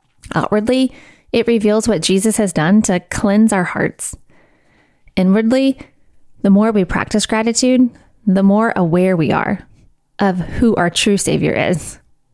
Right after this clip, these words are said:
and who it's not. Want to be more humble? Be more grateful. Be the Samaritan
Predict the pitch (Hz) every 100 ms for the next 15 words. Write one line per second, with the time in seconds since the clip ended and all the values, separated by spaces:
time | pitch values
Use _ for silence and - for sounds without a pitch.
0 | _ _ 196 208 214 - 160 151 - 135
1 | - - _ _ _ _ _ _ _ _
2 | _ _ _ _ 180 185 220 226 233 220
3 | 170 180 214 240 240 269 269 - _ _
4 | _ _ _ 190 190 208 247 220 185 269
5 | - - 175 - _ _ _ _ _ _
6 | - 202 254 285 - 190 185 180 160 -